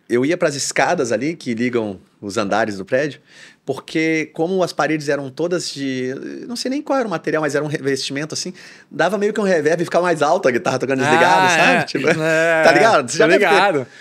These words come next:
Speaker 1: né? Então aquele era um, um lugar que eu ia assim pra ficar estudando aquilo. E depois eu descobri que dava pra fazer um cabo que não eram dois P, P dez, né? Era um P dois e um P dez e ligar no três em um que a minha mãe tinha em casa.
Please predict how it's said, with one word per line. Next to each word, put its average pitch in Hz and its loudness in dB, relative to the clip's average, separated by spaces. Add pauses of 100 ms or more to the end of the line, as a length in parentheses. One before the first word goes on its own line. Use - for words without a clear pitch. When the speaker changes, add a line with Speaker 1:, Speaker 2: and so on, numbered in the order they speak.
(140)
Speaker 1:
né? 151 0
Então 196 2
aquele 208 2
era 226 0
um, 220 -2
um 233 0
lugar 175 4
que - 0
eu 170 2
ia 160 0
assim 156 -4
pra 151 -2
ficar 147 -2 (440)
estudando 131 0
aquilo. 160 -4 (540)
E 147 -2
depois 190 2
eu 247 0
descobri 202 -2
que 190 -2
dava 143 0
pra 170 2
fazer 139 0
um 165 -2
cabo 139 0
que 131 -4
não 127 0
eram 127 0 (140)
dois 127 -2
P, 120 -2
P 110 -6
dez, 139 0
né? 143 -4
Era 143 -2
um 127 -8
P 131 -4
dois 143 -2
e 147 -6
um 131 -6
P 127 -2
dez 139 0
e - -6
ligar 156 -2
no 170 -6
três 160 -4
em 165 -6
um 160 -6
que - -10
a 165 -2
minha 160 -6
mãe 160 -6
tinha 180 -10
em 175 -12
casa. 120 -2